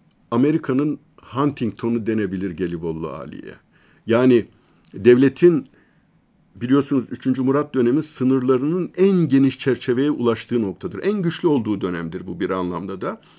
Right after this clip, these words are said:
Ama, e, toplumların zirvede oldukları dönem aynı zamanda bir zaafı da beraberinde getirir. Yani o, o artık ulaşılabilecek son noktaya ulaşılmış ve oradan aşağı doğru düşüşü.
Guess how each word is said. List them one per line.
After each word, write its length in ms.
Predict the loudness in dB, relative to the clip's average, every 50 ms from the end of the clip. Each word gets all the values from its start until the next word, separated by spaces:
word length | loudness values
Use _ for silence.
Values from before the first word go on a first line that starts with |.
| _ _ _ _ _ -20 -20 _ _ _ _ _ _ _ _ _ _
Ama, 320 | 2 4 4 2 2 -2 -8 _ _ _ _ _ _ _ _ _ -2
e, 340 | 0 0 2 0 0 -2 -4 -8 _ _ _ _ _ _ _ _ _ _ _ _ _ _ _ _ _ _ _ _ _ _ _ _ _ _ _ _ _ _ _ _ _
toplumların 680 | 2 2 2 2 0 0 2 4 4 4 2 2 -2 -12 -14 _ _ _ _ _ _ _ -12
zirvede 480 | -10 -2 0 0 2 2 4 4 6
oldukları 540 | 4 4 4 -2 -4 -2 0 0 0 0 0
dönem 360 | 0 0 0 0 -2 -6 -8 -14 -18 -20 _ _ _
aynı 240 | 0 2 4 4 4
zamanda 460 | 2 2 0 0 0 -2 -2 -4 -2
bir 80 | -2 -4
zaafı 440 | -2 0 0 0 0 -2 -4 -2 -2
da 140 | 0 0
beraberinde 580 | 0 0 0 0 -2 -2 -2 -4 -4 -4 -6 -6
getirir. 440 | -6 -8 -12 -14 -10 -8 -8 -4 -4
Yani 200 | -2 -2 -2 -2
o, 380 | 0 2 2 4 4 2 2
o 180 | 2 0 -2 -6 _ _ _ _ _ _ _ _ _ _ _ _ _ _ -6
artık 420 | -4 -4 -4 -4 -10 -18 -18 -20 _ _ _ _ _
ulaşılabilecek 800 | 2 2 2 2 2 0 -2 0 0 0 -2 0 -2 -2 -4 -2
son 240 | -2 0 2 2
noktaya 320 | 2 2 0 -2 -2 -2 -2
ulaşılmış 640 | 0 0 -2 -2 -2 -4 -4 -4 -4 -4 -6 -6 -4
ve 60 | 0
oradan 300 | 2 2 2 2 -2 -4
aşağı 420 | -4 -8 -6 -4 -2 -2 0 0
doğru 300 | 0 0 0 0 -2 -6
düşüşü. 420 | -6 -12 -10 -10 -8 -6 -6 -8